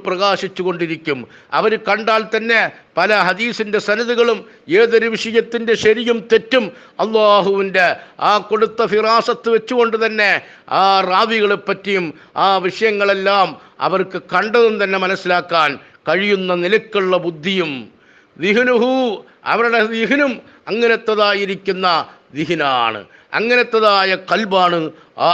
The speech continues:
അയിമത്തു നുക്കാദിൽ ഹദീസിന് ഉണ്ടാകുക. അവരെ അങ്ങനത്തെ മഹാന്മാര്, അങ്ങനത്തെ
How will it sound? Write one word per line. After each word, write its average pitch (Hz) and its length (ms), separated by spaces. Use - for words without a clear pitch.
അയിമത്തു 180 500
നുക്കാദിൽ 160 540
ഹദീസിന് 151 540
ഉണ്ടാകുക. 147 460
അവരെ 214 340
അങ്ങനത്തെ 269 640
മഹാന്മാര്, 214 760
അങ്ങനത്തെ 269 500